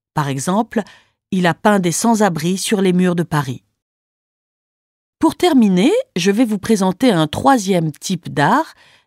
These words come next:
qui a une importance considérable, les arts premiers. Comme je vous l'ai déjà dit, de grands artistes mondialement connus se sont inspirés de ce type d'art. L'image que vous voyez ici,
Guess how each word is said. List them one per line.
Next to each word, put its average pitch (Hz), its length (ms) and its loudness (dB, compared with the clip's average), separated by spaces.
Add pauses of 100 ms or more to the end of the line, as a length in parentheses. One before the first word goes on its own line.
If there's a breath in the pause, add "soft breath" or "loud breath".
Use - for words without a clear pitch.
qui 262 160 2
a 247 60 4
une 208 140 2
importance 214 500 0
considérable, 170 840 -2 (440)
les 175 200 0
arts 214 160 2
premiers. 165 540 -2 (1120)
Comme 202 240 2
je 165 100 0
vous 156 160 -4
l'ai 143 140 0
déjà 143 260 -2
dit, 277 220 0 (280 soft breath)
de 180 120 0
grands 208 380 2
artistes - 580 0
mondialement 170 680 2
connus 185 380 0
se - 160 -4
sont 185 260 -4
inspirés 240 560 0
de 156 80 -4
ce 151 160 -4
type 160 340 -8
d'art. 131 480 -6 (760)
L'image 180 580 2
que 156 100 -6
vous 143 140 -6
voyez 135 340 -2
ici, 294 440 -2